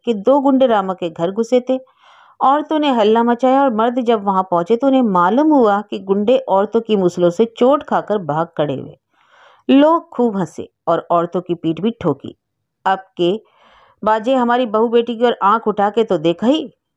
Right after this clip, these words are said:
जवानों के बिटोर होते रहे, कभी इस गांव, कभी उस गांव।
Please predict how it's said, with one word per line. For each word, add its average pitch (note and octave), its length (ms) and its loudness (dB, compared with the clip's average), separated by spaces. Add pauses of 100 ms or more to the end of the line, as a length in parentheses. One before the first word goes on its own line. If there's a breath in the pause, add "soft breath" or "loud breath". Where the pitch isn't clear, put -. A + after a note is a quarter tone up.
(320)
जवानों D#3 400 0
के A3+ 140 0
बिटोर E3+ 380 0
होते D3+ 280 -8
रहे, D#3+ 140 -16 (240)
कभी D3+ 280 -4
इस G#3+ 200 2
गांव, G3+ 340 0
कभी D#3+ 240 -2
उस A3 200 0
गांव। G#3+ 340 0